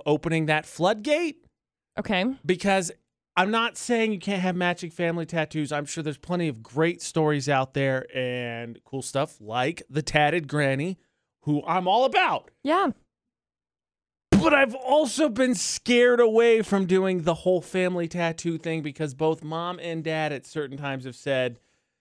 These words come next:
Speaker 1: "Well, maybe if we do something together." Oh, boy. If it means something, I'm into it. But twi-, <laughs> hmm,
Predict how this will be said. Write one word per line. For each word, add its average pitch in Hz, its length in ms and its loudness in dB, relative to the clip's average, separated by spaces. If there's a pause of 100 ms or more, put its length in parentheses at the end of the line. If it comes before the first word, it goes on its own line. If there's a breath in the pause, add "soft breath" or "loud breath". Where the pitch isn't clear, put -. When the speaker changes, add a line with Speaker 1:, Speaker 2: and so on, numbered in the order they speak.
(1000)
Speaker 1:
"Well, 233 100 -6
maybe 381 400 -2
if 285 180 -4
we 220 140 -6
do 190 260 -2
something 175 480 -4
together." 117 920 -6 (880)
Oh, 123 160 -10 (100)
boy. - 300 -20 (680)
If 277 260 4
it 311 140 2
means 330 480 2
something, 311 640 2
I'm 233 220 4
into 233 440 2
it. 202 120 2
But 190 340 -2
twi-, 226 480 2
<laughs> 131 420 -10
hmm, 170 340 2